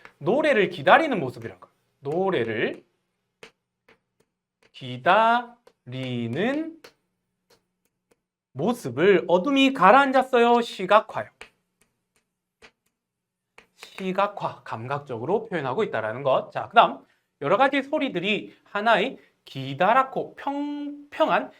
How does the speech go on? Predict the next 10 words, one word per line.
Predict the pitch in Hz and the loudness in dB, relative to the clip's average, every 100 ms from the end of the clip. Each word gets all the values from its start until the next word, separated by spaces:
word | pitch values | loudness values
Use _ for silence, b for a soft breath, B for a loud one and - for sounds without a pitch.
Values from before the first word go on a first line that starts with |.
| B - | B -10
일직선으로 | 277 285 285 285 - - 202 160 226 277 277 | -8 -8 -10 -12 -6 2 2 4 4 4 2
변했다. | 165 151 151 151 131 107 107 | -4 -8 -6 -4 -4 -6 -10
자, | - 117 110 - | -8 -6 -6 -8
이거는 | 240 302 294 294 294 | 2 4 6 6 4
지금 | 285 190 214 147 | 2 -2 -4 -2
뭐예요? | 135 143 - - B B _ _ _ _ _ - _ _ _ _ _ _ - | 0 0 -4 -14 B B _ _ _ _ _ -20 _ _ _ _ _ _ -10
무대가 | 147 277 269 - | -4 0 2 0
조용해진 | - 135 143 170 208 240 302 | -4 -8 -6 -4 -4 0 0
모습이라고요. | 262 143 113 - _ _ _ _ _ _ _ _ _ _ _ _ _ _ _ _ _ _ _ _ _ | 0 -2 -10 -18 _ _ _ _ _ _ _ _ _ _ _ _ _ _ _ _ _ _ _ _ _
무대가 | 117 113 107 131 202 | -12 -8 -4 -2 -2